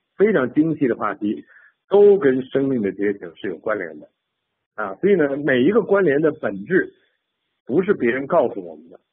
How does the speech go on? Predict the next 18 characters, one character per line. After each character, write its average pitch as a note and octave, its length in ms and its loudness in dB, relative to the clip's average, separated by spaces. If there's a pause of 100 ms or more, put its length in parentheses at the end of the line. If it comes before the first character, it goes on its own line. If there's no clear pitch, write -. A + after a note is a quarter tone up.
(260)
是 - 140 -6
要 C3+ 120 2
靠 B2+ 160 -6
我 G2 140 -4
们 F#2 140 -12
自 C3+ 160 -8
己 F#2 80 -14 (180)
悟 G3+ 160 -2
出 - 160 -16
来 D#2+ 140 -18
的。 - 100 -20 (300)
因 D#3+ 120 2
为 G#3 60 4
每 C3 220 0
一 G#2+ 100 -4
个 F#3+ 100 4
人 C3+ 260 0
自 B3 260 0